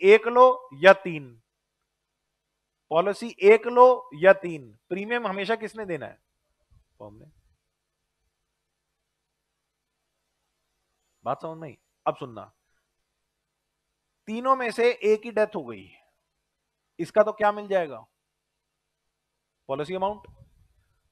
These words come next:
बी और सी तुरंत अपनी पॉलिसी को क्या करेंगे? Surrender, क्योंकि funds चाहिए। Funds चाहिए, बताओ ना।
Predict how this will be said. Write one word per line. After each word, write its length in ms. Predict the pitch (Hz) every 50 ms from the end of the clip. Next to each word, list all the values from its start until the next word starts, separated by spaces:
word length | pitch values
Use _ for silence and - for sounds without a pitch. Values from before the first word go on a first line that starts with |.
| _ _ _ 117
बी 400 | 120 123 123 127 151 190 220 247
और 180 | 254 262 247
सी 360 | 233 - 220 202 170 135 113 - _ _ _
तुरंत 360 | 185 190 208 202 175 135 - _ _ -
अपनी 260 | 156 156 185 185 190
पॉलिसी 320 | 175 180 170 160 160 - 185
को 100 | 180 170
क्या 160 | - 175 165
करेंगे? 360 | 156 160 151 151 156 175 175 - _
Surrender, 400 | _ - 123 113 107 107 95 - - _ _ _ _ _ _ _ _ _ _ _ _ _ _ _ _ _ _ _ _ _ _ _ _ _ _
क्योंकि 160 | - 113 131
funds 260 | 131 - 139 143 139
चाहिए। 240 | - 143 143 170 226 _ _ _ _ _ _ _ _ _ _ _ _ _ _ _ _ _ _ _ _ _ _ _ _ _ _ _ _ _ _ _ _ _ _ _ _ _ _ _ _ _ _ -
Funds 480 | 135 165 196 220 214 - - - _ _ _ _ -
चाहिए, 340 | 143 143 160 185 233 233 _ _ _ _ _ _ _ _ _ _ _ _ _ _ _ _ _ _ _ _ _ _ _ _ _ _ 98
बताओ 240 | 104 - 117 135
ना। 100 | 160 175